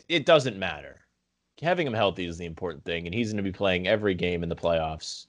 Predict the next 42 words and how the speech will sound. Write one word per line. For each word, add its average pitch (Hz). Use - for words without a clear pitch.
barring 82
injury. 87
So 110
it, 104
it's 123
just, 113
it's 104
just 104
irritating 87
when 92
you're 87
trying 110
to 95
watch 95
your 92
team 87
get 107
some 95
wins 98
together, 85
string 101
some 95
wins 92
like 90
they 87
did 87
last 104
week, 98
and 101
you 92
guys, 92
I 101
mean, 113
I 120
think 165
Birkin 131
said 98
it 95
in 95
the 90
YouTube 101
chat 85